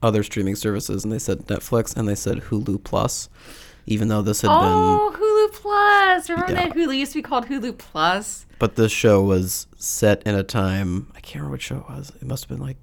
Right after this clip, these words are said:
Speaker 1: well, it doesn't matter. It was set in a time and released in a time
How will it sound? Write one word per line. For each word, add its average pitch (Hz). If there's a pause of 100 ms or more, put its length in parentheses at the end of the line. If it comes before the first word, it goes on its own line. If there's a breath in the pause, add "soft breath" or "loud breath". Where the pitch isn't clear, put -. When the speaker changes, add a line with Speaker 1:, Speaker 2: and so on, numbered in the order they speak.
(140)
Speaker 1:
well, 127
it -
doesn't 110
matter. - (300 loud breath)
It 110
was 104
set -
in 120
a 104
time 104 (500 soft breath)
and 98
released 104
in 101
a 92
time 92